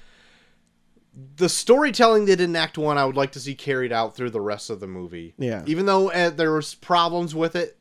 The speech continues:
Speaker 1: I thought the best of it was Act One. So, for that, I'm just gonna give it a C minus. Um, yeah, there you go. I was talking to G H D about this, 'cause
Speaker 2: Yeah.
Speaker 1: he went to go see it with his son.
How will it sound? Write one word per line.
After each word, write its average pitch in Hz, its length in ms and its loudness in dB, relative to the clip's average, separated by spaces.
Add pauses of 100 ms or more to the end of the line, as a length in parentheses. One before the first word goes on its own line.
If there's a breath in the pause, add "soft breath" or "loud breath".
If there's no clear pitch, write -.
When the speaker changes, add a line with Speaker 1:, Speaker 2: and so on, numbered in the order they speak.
(120)
Speaker 1:
I 131 120 -6
thought 139 280 -2
the 131 80 -6
best 123 320 -6
of 117 80 -10
it 113 120 -6
was 107 240 -8
Act 95 340 -12
One. 82 240 -16 (380 loud breath)
So, 135 440 2 (1040)
for 139 160 -2
that, 139 200 4
I'm 123 80 -4
just 110 120 -12
gonna 117 140 -4
give 104 120 -8
it 101 60 -8
a 104 40 -10
C - 200 -8
minus. 104 600 -6 (140)
Um, 107 460 -6 (1700)
yeah, 90 180 -10 (380)
there 120 120 -6
you 110 100 -4
go. 87 200 -6 (480 soft breath)
I 147 80 0
was 156 140 2
talking 180 260 2
to 160 80 0
G 143 260 0
H 135 260 0
D 180 220 0
about 117 360 -2
this, - 580 -10
'cause 151 80 0
Speaker 2:
Yeah. 131 160 2
Speaker 1:
he 156 80 0
went 151 160 0
to 143 40 -8
go 143 80 0
see 143 140 -4
it 135 40 -4
with 123 120 -8
his 120 120 -8
son. 104 540 -2